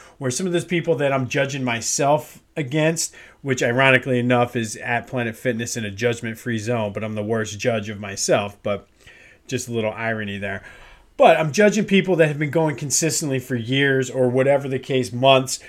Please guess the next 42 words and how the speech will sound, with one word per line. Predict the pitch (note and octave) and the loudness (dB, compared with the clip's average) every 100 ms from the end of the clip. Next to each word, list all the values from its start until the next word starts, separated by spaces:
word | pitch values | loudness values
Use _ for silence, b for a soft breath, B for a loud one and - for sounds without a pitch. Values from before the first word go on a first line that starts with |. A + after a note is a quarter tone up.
| B | B
So | B D#3 | B -2
they're | D3 F#3+ | 2 4
in | |
a | F#3 | 4
different | B2 F3+ F3+ - B2+ | 4 2 4 -2 -2
spot | - - - F#3 D#3+ - | -2 -2 -2 -2 -4 -8
from | D3 | -6
where | C3 C3 | -2 0
I'm | B2 | 0
going. | A2+ B2 A2+ | -4 -6 -6
And | C3 | -4
I | D3+ | -4
think | - A3+ | -2 0
we | A#3+ | 2
can | A#3+ G#3 | 4 4
learn | F3+ E3 | 6 6
a | C3+ | 4
lot | B2+ C#3 D3+ | 2 -2 -2
about | C#3 B2+ C#3 B2+ | -2 0 0 0
that | C#3 B2+ A#2+ | -2 -4 -6
just | D#3+ D#3+ | -4 -4
in | C#3 B2+ A#2 | -4 -6 -2
life, | B2+ A#2 - | -2 -2 -2
whether | A#2 A2 | -2 -2
it's | G#2 | -6
work, | A#2+ A#2+ E3+ E3 E3 - B B B B | -6 6 10 10 8 4 B B B B
financially, | - A2+ A#2 D#3 F3 F3 F3 D#3+ D#3 D3+ D3 D3 | -4 -4 -2 2 4 4 0 -2 0 0 0 -4
uh, | - A#2+ A2 A2 - | -8 -10 -8 -10 -10
at, | A#2 C3+ - _ - | -8 -8 -10 _ -6
in | E3+ F#3 | -2 0
a | |
sport | E3+ - E3+ E3 F3 | 0 -4 0 4 4
or | A#2 | 2
a | A2+ | -6
hobby | A#2 C3+ E3+ E3+ D#3+ D#3+ | -6 0 2 2 0 -4
or | D#3 C#3+ C3 C3 | -4 0 2 2
whatever | B2+ D#3+ F3 A#3 C4 | 0 0 2 4 4
it | D3+ A#2+ | 4 4
is, | C#3+ F3 E3 | 4 4 2
a, | B2+ A2 A2+ | -4 -8 -8
a | B2 | -6
relationship | B2 A#2+ E3+ E3 F#3+ - F3 D3 D3 | -4 2 2 2 -2 -4 0 2 0